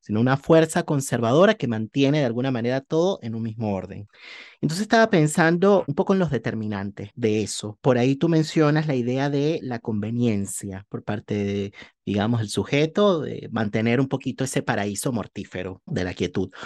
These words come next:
Pero por otro lado, también pensaba, he-, hemos mencionado la idea de la herida del ego, porque puede, puede su-,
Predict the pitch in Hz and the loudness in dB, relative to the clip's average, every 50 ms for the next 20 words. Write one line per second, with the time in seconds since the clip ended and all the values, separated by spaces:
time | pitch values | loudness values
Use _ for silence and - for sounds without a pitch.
0 | - - - - - 123 131 135 - 151 160 160 160 202 196 190 185 175 160 151 | -16 -16 -4 2 4 6 6 8 8 8 8 8 8 6 8 8 8 8 6 6
1 | 151 170 190 185 - _ - - 120 120 127 123 127 135 - 160 156 156 156 - | 6 6 6 4 2 _ -4 -2 0 0 0 0 0 0 0 -2 -2 -2 -2 -2
2 | - 170 147 131 120 120 131 147 170 - - - 71 71 78 110 101 - 110 107 | 0 2 2 4 4 4 4 2 0 -2 -8 -14 -10 -6 -6 -6 -4 -4 -2 0
3 | 123 143 139 127 - 127 117 117 110 117 127 127 120 117 110 113 120 127 120 113 | 0 2 0 0 0 0 0 2 2 2 2 0 0 0 0 0 0 0 0 -2
4 | 107 104 107 113 120 127 131 127 131 131 127 139 165 160 - - - - - - | -2 -2 -2 0 0 0 2 2 2 0 0 0 -2 -4 -6 -10 -18 -20 -16 -10
5 | 110 107 98 - - 113 101 - - 127 123 113 | -10 -10 -8 -6 -6 -6 -4 -4 -4 -4 -4 -4